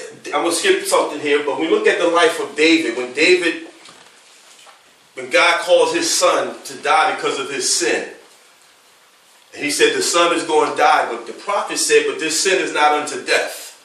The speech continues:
This sin is not gonna stop you, but I'm gonna judge you."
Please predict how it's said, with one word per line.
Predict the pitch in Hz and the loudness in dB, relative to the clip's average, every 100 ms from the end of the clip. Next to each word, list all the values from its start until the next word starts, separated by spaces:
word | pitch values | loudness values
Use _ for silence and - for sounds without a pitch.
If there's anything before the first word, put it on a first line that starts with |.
| _ _ _ _ - _ | _ _ _ _ -20 _
This | 135 - - | -4 0 2
sin | 175 165 | 0 0
is | 147 | 0
not | 147 139 | 0 0
gonna | 147 - | 0 -2
stop | - - - - 101 | 0 0 0 -2 -10
you, | 95 - - - | -14 -16 -20 -20
but | - 104 | -6 0
I'm | - 131 | 0 2
gonna | 135 123 | -2 0
judge | 160 165 - - | 2 2 2 -2
you." | - | -8